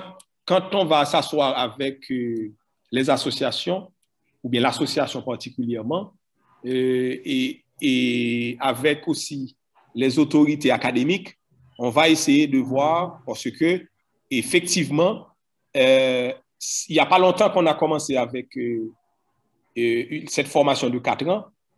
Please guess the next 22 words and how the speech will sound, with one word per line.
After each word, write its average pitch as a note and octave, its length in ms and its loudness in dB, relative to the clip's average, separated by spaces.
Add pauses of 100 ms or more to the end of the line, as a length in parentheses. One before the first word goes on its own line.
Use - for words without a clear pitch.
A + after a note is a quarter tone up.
Il C3 120 -2
va D3 120 2
falloir D3 400 4
quand C3+ 160 0
même, D#3 360 0
euh, A#2+ 380 -8
donner C#3 220 4
la D#3 120 4
possibilité C3+ 800 -4 (320)
aux D3 200 2
gens D#3+ 300 2
qui - 160 -8
n'avaient C3+ 300 0
pas C#3+ 160 -2
cette C#3 180 -8
formation B2+ 600 -6 (140)
de A#2 80 -4
quatre B2 300 -6
ans E3 180 -4 (340)
de D3+ 140 6
pouvoir, C#3+ 680 4
euh, A2+ 220 -2